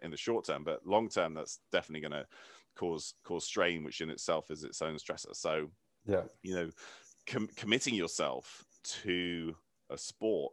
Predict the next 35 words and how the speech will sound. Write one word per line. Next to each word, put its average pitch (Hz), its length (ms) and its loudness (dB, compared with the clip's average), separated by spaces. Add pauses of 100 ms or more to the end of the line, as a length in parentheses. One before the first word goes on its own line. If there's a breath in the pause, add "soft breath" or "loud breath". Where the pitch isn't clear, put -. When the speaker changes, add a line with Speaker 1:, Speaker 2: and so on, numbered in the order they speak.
Speaker 1:
i-, 78 200 -2
in 85 100 -2
a 80 60 0
way 85 160 2
like 73 160 0
that 71 200 -4
can 113 240 0
be 98 120 -4
really 85 240 -2
difficult, - 420 -4 (160)
um, 65 420 -8
from, 85 300 -6
like, 80 200 0
the, 78 220 0
the 85 80 -4
family 82 440 2
and, 78 160 -2
and 76 120 -6 (120)
another 87 260 0
standpoint 78 380 -4
as 90 100 -8
well. 87 140 6
And 78 120 -2
for, - 200 0
for - 100 -8
some 82 180 0
athletes, 76 300 -6
that 76 140 -4
becomes 76 260 -10
a 71 40 -14
s-, - 260 -10
significant 82 480 -10
stressor - 260 -8
too. - 160 -12 (500)
Speaker 2:
Yeah, 101 320 12